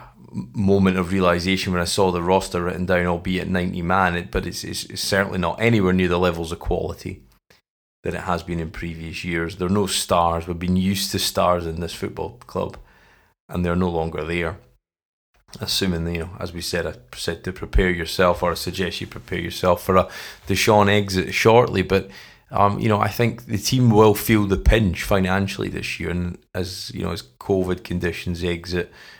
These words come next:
you've got to assume that it'll be a full capacity. It might save their blushes, um, that it would, that it did last year by not being able to have a full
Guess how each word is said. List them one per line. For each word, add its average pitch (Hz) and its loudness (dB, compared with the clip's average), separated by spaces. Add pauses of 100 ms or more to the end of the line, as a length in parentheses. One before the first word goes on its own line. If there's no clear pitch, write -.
(140)
you've 87 -6
got 95 -2
to 87 0
assume 87 0
that 85 -4
it'll 87 -2
be 90 -4
a 80 -4
full 90 -6
capacity. - -4
It - -8
might 101 2
save 95 0
their 87 -2 (500)
blushes, 107 0
um, 87 0
that 92 0
it 95 0
would, 92 -4
that 92 -4
it 87 -10
did 98 2
last 92 -4
year 90 -8 (320)
by 87 2
not 90 2
being 87 -2
able 82 -4
to - -6
have 85 -6 (640)
a - -4
full - -4